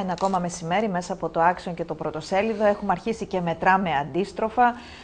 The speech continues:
Λοιπόν, το ενδιαφέρον επικεντρώνεται στην πρωτεύουσα του νομού, βεβαίως, και στο ντέρμπι εδώ, για πολλούς έτσι έχει χαρακτηριστεί, εκ-,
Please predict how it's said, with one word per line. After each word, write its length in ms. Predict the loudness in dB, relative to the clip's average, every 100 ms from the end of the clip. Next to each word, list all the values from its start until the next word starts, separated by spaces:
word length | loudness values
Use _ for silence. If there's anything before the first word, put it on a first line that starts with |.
| -4
Λοιπόν, 320 | 0 4 4
το 100 | 4
ενδιαφέρον 540 | 2 2 2 4 4 2
επικεντρώνεται 800 | -2 0 2 4 2 2 0 -2
στην 160 | 0
πρωτεύουσα 500 | 0 4 2 2 -6
του 100 | -6
νομού, 300 | -4 -2 -2
βεβαίως, 480 | -2 0 2 2 2
και 140 | -6
στο 240 | -8 -6 -2
ντέρμπι 380 | 2 0 0 -6
εδώ, 240 | -2 -4
για 180 | -2 -6
πολλούς 380 | -8 -6 -6 -6
έτσι 340 | -6 -6 -10
έχει 200 | -10 -8
χαρακτηριστεί, 560 | -8 -8 -8 -12 -6 -6
εκ-, 140 | -6